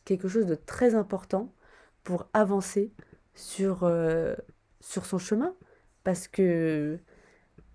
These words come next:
parce qu'en fait, on apprend à notre corps et on,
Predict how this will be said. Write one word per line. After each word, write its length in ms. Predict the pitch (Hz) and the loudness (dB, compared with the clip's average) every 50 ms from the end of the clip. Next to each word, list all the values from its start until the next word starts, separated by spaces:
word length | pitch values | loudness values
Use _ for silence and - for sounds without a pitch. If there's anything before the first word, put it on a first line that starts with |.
| - | -4
parce 180 | - 185 180 - | 0 0 0 2
qu'en 120 | - 196 | 0 2
fait, 200 | 180 254 262 - | 4 4 4 4
on 100 | 214 185 | 4 2
apprend 380 | 170 160 - - - - 247 247 | 2 2 2 0 -6 -4 -2 0
à 80 | 226 190 | 2 2
notre 340 | 175 170 165 - - 185 | 0 -2 -4 -4 -6 -8
corps 540 | 180 - - - 262 302 320 294 - - - - - - - _ _ _ _ _ _ _ _ _ _ _ _ _ _ _ _ _ _ _ _ - - - _ - | -8 -4 0 2 2 2 2 -2 -4 -12 -20 -20 -20 -20 -20 _ _ _ _ _ _ _ _ _ _ _ _ _ _ _ _ _ _ _ _ -20 -20 -10 _ 2
et 140 | 196 190 | 2 4
on, 240 | 180 175 175 170 160 | 4 2 0 -2 -4